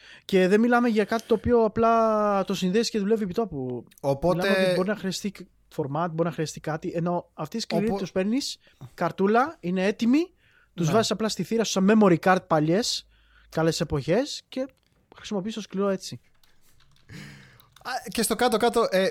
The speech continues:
Speaker 2: ναι, οκ, πες πληρώνεις σαράντα ευράκια παραπάνω. Ε, να μην βγάλει και η Microsoft. Να μην βγάλει και η Seagate. Δεν πρέπει να έχουν και αυτοί περιθώριο κέρδους από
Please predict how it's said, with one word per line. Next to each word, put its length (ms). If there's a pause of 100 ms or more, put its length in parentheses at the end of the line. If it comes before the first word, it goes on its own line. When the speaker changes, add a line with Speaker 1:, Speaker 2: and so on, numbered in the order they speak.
Speaker 2:
ναι, 220
οκ, 120 (280)
πες 180
πληρώνεις 460
σαράντα 400
ευράκια 440
παραπάνω. 480
Ε, 120
να 120
μην 120
βγάλει 240
και 100
η 80
Microsoft. 520 (240)
Να 140
μην 140
βγάλει 200
και 100
η 120
Seagate. 520 (1400)
Δεν 120
πρέπει 220
να 80
έχουν 200
και 100
αυτοί 160
περιθώριο 460
κέρδους 520
από 400